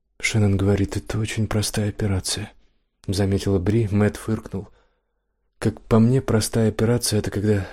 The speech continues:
оперируют кого-то другого». После того, как его подстрелили, его руке пришлось пройти через целый набор простых операций. Или Шеннон просто хочет, чтобы мама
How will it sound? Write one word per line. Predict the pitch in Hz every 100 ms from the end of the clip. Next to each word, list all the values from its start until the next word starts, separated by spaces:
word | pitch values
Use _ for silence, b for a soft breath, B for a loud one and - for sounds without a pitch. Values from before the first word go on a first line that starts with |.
| B
оперируют | 98 - 107 113 107 107 -
кого-то | - 104 101 98
другого». | 92 101 95 95 90 90 - _ _ _ _ _ _ _ _ _ _ _ _ _
После | 117 - 107
того, | 113
как | 101 98
его | 110 107
подстрелили, | - 98 - 110 110 110
его | 101 98 101
руке | 104 98 107
пришлось | 101 98 107
пройти | - 104 98 104
через | - 101 95
целый | - 104 98
набор | 95 98 92 90 -
простых | - 90 - 92 - -
операций. | - 95 90 85 - 95 - - _ _ _ _ _ _ _ _ -
Или | 107 104
Шеннон | 95 - 110 107
просто | 98 101 101 -
хочет, | 95 110 104 -
чтобы | - 92
мама | 95 101 101